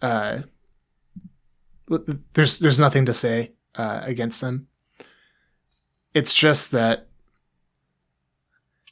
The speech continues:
I think with the way I'm approaching it this year, having the two films that are,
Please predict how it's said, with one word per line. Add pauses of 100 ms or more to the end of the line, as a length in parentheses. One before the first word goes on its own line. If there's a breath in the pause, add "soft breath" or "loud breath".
(2250 loud breath)
I
think
with
the
way
I'm
approaching
it
this
year, (420)
having
the
two
films
that
are,